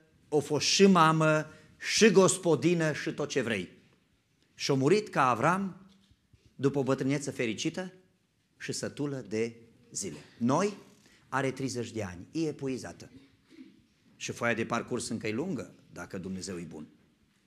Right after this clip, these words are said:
E epuizată. Are femeie la copii,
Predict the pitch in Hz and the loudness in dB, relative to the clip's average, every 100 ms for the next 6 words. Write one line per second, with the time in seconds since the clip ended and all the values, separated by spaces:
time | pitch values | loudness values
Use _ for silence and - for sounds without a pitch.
0 | _ _ _ 151 147 135 127 123 98 95 | _ _ _ 0 0 2 0 0 -2 -8
1 | - - _ _ _ _ _ _ _ _ | -14 -18 _ _ _ _ _ _ _ _
2 | _ _ - - 147 160 135 127 135 139 | _ _ -20 -2 0 2 0 -2 0 0
3 | 117 101 113 - 110 | -2 -2 -6 -4 -8